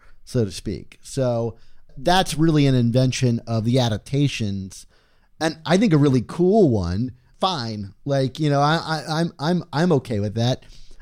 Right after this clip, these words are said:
I do think that it, you know, it kind of undermines the power of the returns of the black suit. I mean, very rarely has the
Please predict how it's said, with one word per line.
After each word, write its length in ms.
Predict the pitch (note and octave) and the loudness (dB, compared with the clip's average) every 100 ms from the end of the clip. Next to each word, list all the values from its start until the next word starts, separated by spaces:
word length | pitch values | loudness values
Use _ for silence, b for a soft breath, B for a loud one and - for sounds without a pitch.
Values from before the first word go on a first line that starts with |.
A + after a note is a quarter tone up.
| b | b
I 120 | E3 D#3 | 0 2
do 280 | F#3 A3+ | 4 4
think 400 | G#3 - F3 D#3 | 2 0 0 0
that 240 | B2 C#3 C3+ | 0 0 2
it, 260 | C3+ C3+ _ - | 0 -4 _ -2
you 100 | D#3 | 2
know, 120 | C#3+ | 2
it 160 | C#3 - | 0 -4
kind 280 | D#3 E3 | -2 0
of 120 | D3+ - | 0 0
undermines 800 | C#3 D3 C#3+ C#3 C3+ C3+ C3 G#2+ | 0 2 2 2 2 0 -2 -4
the 160 | A#2 - - | -8 -10 -16
power 600 | - C3 C#3+ D#3+ F#3+ - | -6 -2 0 2 0 -4
of 640 | F3 F#3 F#3+ F#3+ E3+ - _ _ _ _ - | -2 -2 -2 -4 -12 -16 _ _ _ _ -8
the 380 | C#3 F3+ F3+ F3+ | -2 0 2 2
returns 640 | E3 D#3+ F3 F3 F#3 F3 | 0 -2 -4 -2 -2 0
of 120 | F3 | -2
the 80 | F3 | -2
black 340 | E3+ E3+ E3 - | 0 2 0 -2
suit. 400 | - G3 G3 - | -4 -2 -2 -4
I 40 | C#3 | 0
mean, 180 | C#3 | 2
very 360 | C3 D#3+ D#3+ D3 | 4 4 4 4
rarely 440 | C3 C#3 C#3+ C#3+ | 4 2 2 4
has 160 | C#3 A#2+ | 2 2
the 140 | B2 | -2